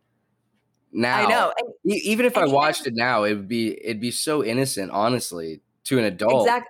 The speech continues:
Speaker 1: that it's like, it'd be right over your head
Speaker 2: Exactly.
Speaker 1: as an adult.
Speaker 2: Like, "Oh, yeah, I noticed that," but, like, it's not, like, I don't know, it was just done so perfectly where you're like, "Yeah, like, that totally seems like that, like, Lord Far-, Lord <laughs> Farquaad's personality or characteristic that he would be, like, some douche,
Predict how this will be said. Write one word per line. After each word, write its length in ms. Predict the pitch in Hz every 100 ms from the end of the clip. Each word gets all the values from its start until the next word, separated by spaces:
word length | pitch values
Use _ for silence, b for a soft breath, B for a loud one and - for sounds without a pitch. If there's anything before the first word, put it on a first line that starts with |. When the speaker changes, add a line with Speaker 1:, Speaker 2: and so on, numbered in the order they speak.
| -
Speaker 1:
that 100 | 120
it's 140 | 127 -
like, 220 | 117 107
it'd 140 | 120
be 140 | 117 120
right 200 | 123 120
over 100 | -
your 200 | 123 131
head 140 | 127 123
Speaker 2:
Exactly. 100 | 123
Speaker 1:
as 80 | -
an 60 | 120
adult. 460 | 110 143 113 73 -
Speaker 2:
Like, 120 | 320
"Oh, 120 | 403 427
yeah, 140 | 370
I 80 | 214
noticed 340 | 196 165 - -
that," 240 | 185 185
but, 100 | -
like, 200 | 170 160
it's 300 | - 170 -
not, 300 | 185 170 - - _ _
like, 140 | 220 226
I 100 | 277
don't 100 | 320
know, 120 | 240
it 40 | 185
was 100 | 226
just 200 | 214 185
done 220 | 190 202
so 260 | - 185
perfectly 540 | 180 180 170 175 180 170
where 80 | 156
you're 80 | 147
like, 160 | 147
"Yeah, 280 | 160 160 160
like, 240 | 156 151 -
that 140 | 180
totally 200 | 185 233 208
seems 320 | - 175 170
like 220 | 156 -
that, 360 | 156 156 147 - -
like, 200 | 156 175
Lord 240 | 160 156
Far-, 280 | 156 151 - _ - _ 165
Lord 420 | 160 180 185 147
<laughs> 60 | -
Farquaad's 580 | 180 170 - 165 165 - B B B
personality 600 | 202 208 190 185 185 175
or 40 | 165
characteristic 760 | - 185 180 170 165 170 160
that 140 | 156 170
he 120 | 165
would 180 | 165 151
be, 140 | 156
like, 160 | 147 143 b b -
some 200 | 175 165
douche, 380 | 160 156 -